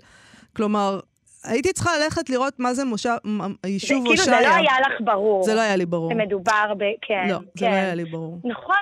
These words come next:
Speaker 2: תראי, אני, מה שאני יכולה להגיד את זה, זה שבאמת, אמ, כאילו, זה, זה סיפור משמעותי, זה שגדלתי דתייה, והייתי דתייה עד גיל יחסית מאוחר, וכאילו, אפילו שכאילו היינו דתיים ביחד, אה, בעלי ואני,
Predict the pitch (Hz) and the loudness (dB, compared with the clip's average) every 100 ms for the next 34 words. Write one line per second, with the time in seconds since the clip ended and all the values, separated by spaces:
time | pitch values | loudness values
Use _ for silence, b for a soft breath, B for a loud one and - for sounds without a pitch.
0 | - 269 330 294 226 214 214 226 285 330 | -2 -4 -2 -2 -4 -4 -4 -6 -6 -6
1 | 311 302 349 311 208 - 208 202 208 240 | -4 -2 -2 -2 -4 -6 -4 -4 -2 -6
2 | 269 330 320 302 294 285 277 _ _ _ | -4 -4 -2 -2 -4 -6 -12 _ _ _
3 | _ _ _ _ _ _ _ _ - - | _ _ _ _ _ _ _ _ -16 -4
4 | 254 233 - 214 202 180 - 208 - 330 | 0 0 -2 -6 -6 -10 -10 -4 -2 0
5 | 359 - 208 196 175 - 320 247 202 214 | -2 -6 -6 -6 -10 -4 0 2 0 -2
6 | 220 208 214 196 220 214 208 - 214 202 | -6 -6 -2 0 0 -2 -8 -6 -4 -4
7 | 196 226 214 - 226 214 220 226 - - | -4 -4 -6 -2 -2 0 -2 -4 -6 -12
8 | 220 233 226 - 233 226 208 202 190 202 | -6 -4 -4 -4 0 2 2 0 -2 -4
9 | - 214 208 262 247 214 - 233 220 233 | -2 -4 -2 -4 -4 -6 -2 -2 -2 -4
10 | 220 226 214 214 214 220 202 202 208 214 | -6 -6 -4 -4 -2 -4 -2 -2 -2 -2
11 | 220 226 226 214 | -4 -4 -6 -6